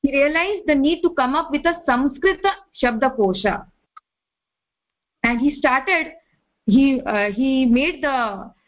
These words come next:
uh, Dhundiraj Vyas to come out in sixteen seventy-eight, a Rajya Vyavahara Kosha as an alternative to Arabic, Persian and Turkish words that had been prevalent in the society and administration.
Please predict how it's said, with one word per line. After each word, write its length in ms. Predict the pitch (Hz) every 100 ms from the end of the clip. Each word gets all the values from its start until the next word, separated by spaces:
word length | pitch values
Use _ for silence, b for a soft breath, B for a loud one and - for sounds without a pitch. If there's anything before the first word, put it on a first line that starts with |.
| _ -
uh, 500 | - 190 180 175 170 - - -
Dhundiraj 540 | 220 254 311 311 311 226
Vyas 280 | 208 196 262 -
to 100 | 302
come 240 | 240 262
out 200 | 330 - 254
in 180 | 254 -
sixteen 400 | 294 - 370 392
seventy-eight, 720 | 311 254 285 277 208 190 302 - _ B B B B -
a 40 | 240
Rajya 600 | 247 226 254 269 359 330
Vyavahara 600 | 311 320 285 320 330 330
Kosha 560 | 233 226 220 165 277 - B B B B - -
as 140 | 233 254
an 140 | 302 -
alternative 680 | 208 240 254 349 339 359 370
to 160 | 311 -
Arabic, 420 | 202 202 233 330 359 -
Persian 400 | 233 220 220 320 294
and 280 | 254 240
Turkish 420 | 269 262 262 403 233
words 380 | 240 220 196 285 - B B B
that 220 | 247 254
had 260 | - 285 254
been 180 | 349 339 240
prevalent 480 | 240 262 302 381
in 100 | 349
the 100 | 302 294
society 520 | 226 247 254 277 339
and 120 | 277 240
administration. 1080 | 190 208 214 - - 185 170 214 202 -